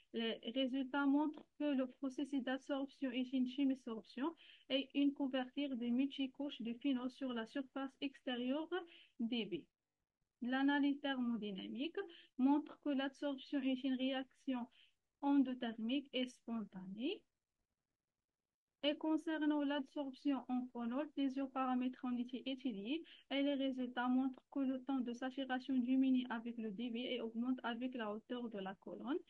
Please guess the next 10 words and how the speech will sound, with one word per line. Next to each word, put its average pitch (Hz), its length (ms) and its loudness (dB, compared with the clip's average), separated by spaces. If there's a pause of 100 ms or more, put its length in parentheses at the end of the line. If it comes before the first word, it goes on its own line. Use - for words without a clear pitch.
(300)
Cependant, 311 600 4
à 285 100 0 (100)
faible 294 320 2
débit, 240 320 0
les 262 160 2
billes 262 240 0 (300)
possèdent 294 440 2 (120)
plus 294 220 0
de 262 120 0
temps 277 340 2